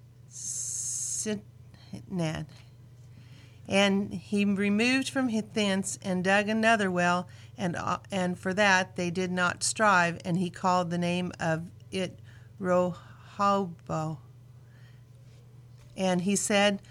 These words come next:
"For now the Lord has made room for us, and we shall be fruitful in the land." And he went up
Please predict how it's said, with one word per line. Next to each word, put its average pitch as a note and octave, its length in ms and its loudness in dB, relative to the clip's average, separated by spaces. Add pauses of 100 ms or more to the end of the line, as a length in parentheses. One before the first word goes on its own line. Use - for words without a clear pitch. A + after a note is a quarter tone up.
(180)
"For F#3+ 160 0
now G3+ 320 6
the F3+ 100 -2
Lord G#3 320 4
has G3 360 2
made G#3 320 4
room A3+ 300 2
for A#3 200 -4
us, F3 320 2
and F3+ 220 -2
we G3 120 2
shall F3 340 2
be F#3 200 0
fruitful F3+ 540 -4
in E3+ 180 0
the F3+ 100 2
land." E3+ 440 2 (640)
And F3 340 2
he F#3+ 240 -4
went G#3 240 2
up A#3 200 4